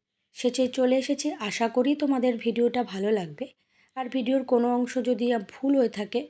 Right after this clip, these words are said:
অবশ্যই ক্ষমা করে দিও। আবার দেখা হবে নতুন একটা ভিডিওতে। আজকের মতন টাটা।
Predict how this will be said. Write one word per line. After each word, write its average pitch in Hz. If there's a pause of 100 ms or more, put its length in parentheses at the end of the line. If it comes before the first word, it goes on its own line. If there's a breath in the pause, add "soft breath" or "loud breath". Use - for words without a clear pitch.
(360 soft breath)
অবশ্যই 185
ক্ষমা 214
করে 208
দিও। 180 (540)
আবার 202
দেখা 185
হবে 220
নতুন 214
একটা 202
ভিডিওতে। 226 (440 soft breath)
আজকের 196
মতন 233 (420)
টাটা। 180